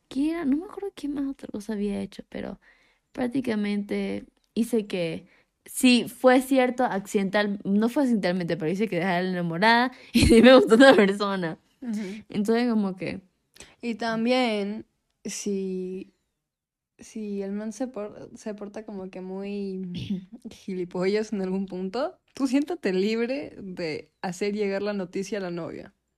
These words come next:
Speaker 2: porque
Speaker 1: Ujú.
Speaker 2: ella también se lo merece saber.
Speaker 1: No, tampoco de eso, porque es que a veces no creen, no es bueno meterse en eso porque a veces
Speaker 2: No,
Speaker 1: no
Speaker 2: pero
Speaker 1: creen.
Speaker 2: dile como que, dile a alguien que tú sepas que le conoce a la novia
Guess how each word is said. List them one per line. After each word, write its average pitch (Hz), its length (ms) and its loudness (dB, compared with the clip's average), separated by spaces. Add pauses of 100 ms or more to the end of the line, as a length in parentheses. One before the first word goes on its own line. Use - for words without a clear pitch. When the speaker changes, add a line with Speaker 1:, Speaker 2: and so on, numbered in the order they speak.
(260)
Speaker 2:
porque 190 220 0
Speaker 1:
Ujú. 202 80 4
Speaker 2:
ella 214 140 2
también 196 180 -4
se 202 80 -4
lo 202 80 -4
merece 175 260 -10
saber. - 220 -14 (420)
Speaker 1:
No, 269 480 2
tampoco 269 260 -2
de 302 120 2
eso, 294 180 -2
porque 226 360 -6 (280)
es 262 120 2
que 277 100 0
a 269 40 2
veces 277 300 2
no 254 240 0
creen, 226 540 -2
no 220 80 -2
es 226 40 -4
bueno 240 200 0
meterse 202 420 -6
en 208 60 -4
eso 226 180 -4
porque 208 200 -8
a 180 40 -4
veces 196 220 -4
Speaker 2:
No, 427 120 4
Speaker 1:
no 349 60 0
Speaker 2:
pero 247 340 4
Speaker 1:
creen. 226 100 -6
Speaker 2:
dile 277 280 0
como 190 240 -6
que, 202 100 -6
dile 254 260 -2
a 208 200 -2
alguien 233 260 -4
que 190 100 -8
tú 190 140 -12
sepas 202 420 -6
que 196 120 -8
le 175 120 -8
conoce 185 320 -8
a 202 60 -4
la 180 140 -6
novia 185 440 -6